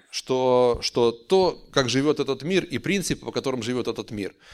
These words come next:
они совершенно непригодны и неприемлемы для того грядущего царства и грядущего мира. И мы начинаем,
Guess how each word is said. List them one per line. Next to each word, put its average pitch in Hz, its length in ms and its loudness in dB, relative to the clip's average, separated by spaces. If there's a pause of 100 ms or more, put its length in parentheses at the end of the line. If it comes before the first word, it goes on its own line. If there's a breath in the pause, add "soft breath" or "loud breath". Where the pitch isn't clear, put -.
(200 loud breath)
они 156 480 -4
совершенно 156 520 0
непригодны 147 540 0
и 127 40 -2
неприемлемы 123 800 -2
для 113 380 2 (300)
того 127 420 0 (220 soft breath)
грядущего 117 500 -2
царства 101 380 -6
и 101 40 -4
грядущего 107 460 -4
мира. 87 280 -12 (480 loud breath)
И 131 100 0
мы 190 120 4
начинаем, 180 600 -2